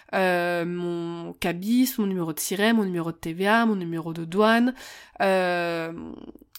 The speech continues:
des, des certains contacts importants pour la compta, ce genre de choses, et cetera. Ça, c'est important pour moi, mais aussi pour mon équipe, si jamais ils ont besoin,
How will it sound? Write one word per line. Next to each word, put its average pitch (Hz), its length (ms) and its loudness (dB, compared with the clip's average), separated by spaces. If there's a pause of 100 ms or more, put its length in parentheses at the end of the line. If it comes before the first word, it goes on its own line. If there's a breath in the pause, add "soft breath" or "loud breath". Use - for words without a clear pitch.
(160)
des, 180 240 2
des 180 140 -2
certains 196 340 -4
contacts 196 400 -4
importants 180 540 -4
pour 185 180 -8
la 170 100 -8
compta, 175 380 -6
ce 180 140 -12
genre 175 140 -10
de 170 100 -12
choses, 180 220 -12
et - 60 -14
cetera. - 420 -10 (460 loud breath)
Ça, 240 200 6
c'est 254 140 2
important 196 520 0
pour 190 180 -2
moi, 220 140 4
mais 220 100 6
aussi 190 160 -2
pour 208 140 -2
mon 165 160 -2
équipe, 240 320 2
si 208 100 -4
jamais 180 220 -2
ils 180 140 -2
ont 175 60 -6
besoin, 185 440 -2